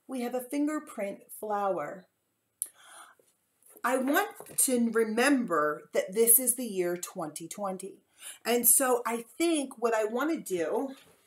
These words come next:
is I'm gonna get a pencil, excuse me. I'm gonna grab a pencil and I'm going to dig into it with a twenty. I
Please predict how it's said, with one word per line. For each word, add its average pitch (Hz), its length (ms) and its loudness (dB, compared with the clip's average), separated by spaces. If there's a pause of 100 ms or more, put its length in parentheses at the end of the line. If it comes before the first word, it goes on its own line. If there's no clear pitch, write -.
(260)
is 233 340 2
I'm 240 120 -4
gonna 285 180 -6
get 208 160 0
a - 40 0
pencil, 214 520 -2
excuse 190 540 -4
me. 220 240 -8 (640)
I'm 240 100 -2
gonna 285 140 -6
grab 214 180 0
a 196 60 -6
pencil 233 600 -4 (600)
and 233 200 0
I'm 269 240 4
going 277 420 0
to 180 200 -6 (100)
dig 190 520 0 (440)
into 247 580 0
it 160 220 -6 (4000)
with 190 160 0
a 233 40 2
twenty. - 380 -4
I - 60 -18